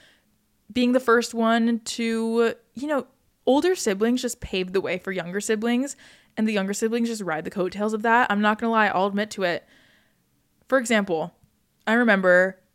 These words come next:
all hell breaking loose when she announced to my parents that she wasn't gonna go to college and she was gonna pursue a career in dance and musical theater. At the end of the day, everything ended up working out,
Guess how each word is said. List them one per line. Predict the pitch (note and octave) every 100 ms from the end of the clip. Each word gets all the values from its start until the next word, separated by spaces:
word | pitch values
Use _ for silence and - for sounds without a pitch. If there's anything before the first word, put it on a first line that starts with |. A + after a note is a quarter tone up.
| _ _
all | G3+ G3+
hell | G#3+ G3 F#3 F3+ F3+ - _
breaking | F#3 F#3 F#3+
loose | E3+ F#2+ F#3+ - -
when | - F#3+ F3 E3 F3
she | - - G3
announced | F#3+ F3+ G#3
to | A3
my | F3+
parents | G3+ A3+ A2+ D3+ G#3+
that | - F#3 F#3 -
she | - F#3+
wasn't | F3 F#3+
gonna | F#3+
go | F#3+
to | F#3
college | - C4+ C4+ A#3 G#3
and | G#3
she | - G3
was | F#3
gonna | F#3 F3+
pursue | - F#3+ - G3+ F#3 F#3 F#3 - - - _ _
a | G#3
career | - G#3+ F#3+ F#3
in | - F3+ F3
dance | G#3+ A3 A3 A3
and | -
musical | F#3 F3+ G3
theater. | F3+ F#3+ G3 A3 A#3+ C4 -
At | C#4
the | C#4
end | C#4+
of |
the | B3
day, | G#3+ G3+
everything | G3 F#3 G#3 G3+
ended | F3+ F#3+
up | F3+
working | F#3+ G3+ G3+
out, | F#3 G3+ B3+